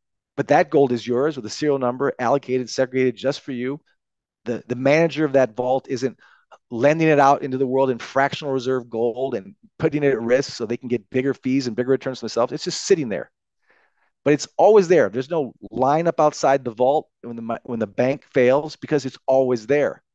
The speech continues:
It's just there. But people's memories are short. When bank runs, we had a forty billion dollar bank run at S V B in twenty-four hours. That's insane.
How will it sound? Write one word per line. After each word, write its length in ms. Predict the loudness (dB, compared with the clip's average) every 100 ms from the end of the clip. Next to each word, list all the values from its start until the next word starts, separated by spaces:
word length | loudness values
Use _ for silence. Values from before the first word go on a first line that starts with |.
| _ _
It's 180 | -14 -8
just 260 | -8 -4 2
there. 360 | 4 4 0 _ _ _ _ _ _
But 160 | -2 -2 -4 _
people's 440 | -8 -2 -2 -2
memories 360 | -2 0 0 -2
are 60 |
short. 480 | -6 -8 -6 -4 -4
When 140 | -6 -10
bank 400 | -2 0 0 0
runs, 220 | 0 0
we 140 | -6
had 120 | -4
a 80 | -4 -6 _
forty 400 | -4 -2 -2 -8 -14 _
billion 280 | 2 2 2
dollar 260 | 4 4
bank 340 | 2 0 -2 0
run 100 | -2
at 60 |
S 120 | -2 -4
V 120 | -12
B 200 | -10 -8
in 100 | -8
twenty-four 640 | -12 -10 -8 -8 -6 -4
hours. 240 | 0 -2 -2
That's 180 | -6
insane. 680 | -8 -10 -8 -6 -4 -6 -10